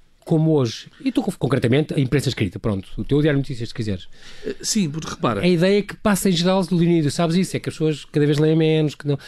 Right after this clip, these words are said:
Speaker 1: quando muito, na, talvez na, nas redes sociais leiam um bocadinho mais online, mas papel, papel, lê-se muito pouco.
Speaker 2: Repara,
Speaker 1: E tu tens
Speaker 2: se,
Speaker 1: uma
Speaker 2: se,
Speaker 1: ideia que não.
Speaker 2: se tu tiveres acesso aos números, ahm, da, dos grandes sites online em Portugal,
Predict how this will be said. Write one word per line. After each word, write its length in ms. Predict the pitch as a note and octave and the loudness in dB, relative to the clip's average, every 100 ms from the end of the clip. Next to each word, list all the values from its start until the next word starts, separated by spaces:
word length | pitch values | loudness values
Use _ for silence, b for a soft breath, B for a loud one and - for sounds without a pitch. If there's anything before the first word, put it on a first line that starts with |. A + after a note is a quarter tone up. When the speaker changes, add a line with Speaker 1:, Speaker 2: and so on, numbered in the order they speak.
| B | B
Speaker 1:
quando 180 | - A#3 | 0 2
muito, 380 | F3+ G3+ G3+ F#3+ D#3 D3 | 4 4 2 -2 0 2
na, 240 | D3+ D3 | 2 2
talvez 440 | C#3+ C3+ D3 D#3+ C3+ | 2 2 4 4 2
na, 320 | C3+ B2+ B2+ | 2 2 2
nas 160 | A#2+ | 2
redes 180 | A2+ B2+ | 0 -2
sociais 300 | - C#3 C3 | -2 0 2
leiam 240 | A#2+ B2+ B2+ | 2 2 2
um 20 | |
bocadinho 340 | A2+ A#2+ C3 | 2 2 4
mais 300 | A#2+ A#2+ A#2 | 4 2 2
online, 460 | A#2 A#2+ B2 C#3 C3+ | 2 2 2 2 2
mas 200 | B2 - B B B | 2 -2 B B B
papel, 520 | - A2 C3+ C#3+ B2+ | -2 2 2 2 2
papel, 460 | A2 A#2 C3 F3+ G3 | -2 -2 0 0 0
lê-se 380 | E3+ E3 F3 - | 0 0 0 0
muito 460 | D#3+ E3 E3 F#3+ - | 0 2 2 2 2
pouco. 240 | D3 A2+ | 0 2
Speaker 2:
Repara, 160 | A2+ G#2 | -2 0
Speaker 1:
E 20 | |
tu 40 | G#3 | 0
tens 100 | G#3 | 2
Speaker 2:
se, 60 | |
Speaker 1:
uma 80 | G3+ | 2
Speaker 2:
se, 60 | G#3 F3+ | 2 2
Speaker 1:
ideia 200 | G3 G#3+ | 2 2
que 80 | A#3 | 2
não. 180 | G#3+ F#3+ | 2 0
Speaker 2:
se 160 | - | -4
tu 100 | - | -4
tiveres 300 | E3 G3+ F#3 | 0 0 0
acesso 400 | D3 - A2 - | -2 0 -2 0
aos 140 | A#2 G#2+ | -2 -2
números, 540 | A2 G2+ F2+ - - B B B - | -2 -2 -4 -6 -8 B B B -8
ahm, 1080 | F#2 F2+ F2+ F2 F2 E2+ D#2 - - E2 F2 | -4 -2 -2 -4 -6 -10 -12 -14 -12 -12 -8
da, 1160 | F2 F2 E2+ E2 E2 E2+ - - E2 - - | -8 -6 -8 -8 -10 -10 -10 -10 -12 -12 -16
dos 300 | - G2+ G2+ | -14 -8 -8
grandes 440 | G2+ A#2 A#2+ G#2 - | -2 0 0 -2 -4
sites 260 | A2+ G#2 - | -2 -2 -4
online 360 | G2+ F#2+ F#2+ | -2 0 0
em 40 | G2+ | 0
Portugal, 440 | - G#2 F#2+ - | -4 -4 -4 -4